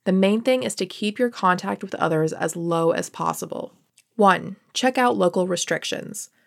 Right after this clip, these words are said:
Before you make plans to visit another state, it's important to know the local laws so you're aware of what's open.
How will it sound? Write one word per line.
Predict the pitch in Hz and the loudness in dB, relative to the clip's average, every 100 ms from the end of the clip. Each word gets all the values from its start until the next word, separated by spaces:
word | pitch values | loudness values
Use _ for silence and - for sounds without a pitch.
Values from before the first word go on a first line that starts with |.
| _ | _
Before | 214 - 247 | -2 4 4
you | 277 302 | 4 2
make | 208 208 | 0 -2
plans | - 180 170 165 - | -6 -2 -2 -2 -6
to | |
visit | 165 175 185 | 2 2 2
another | 180 165 165 | -2 -2 -2
state, | 160 - 151 151 - | -4 -4 -6 -6 -6
it's | 175 202 | -4 -2
important | 185 226 240 247 | -2 -2 -2 -2
to | 240 | 0
know | 180 175 | 0 2
the | 175 | 0
local | 170 165 165 185 | 0 0 0 -2
laws | 165 160 160 - - | 0 -2 -4 -6 -6
so | 208 | -2
you're | 190 185 | 2 2
aware | 175 175 170 | 4 4 2
of | 165 | 2
what's | 170 156 - | 0 -2 2
open. | 170 160 - - | 0 0 -6 -8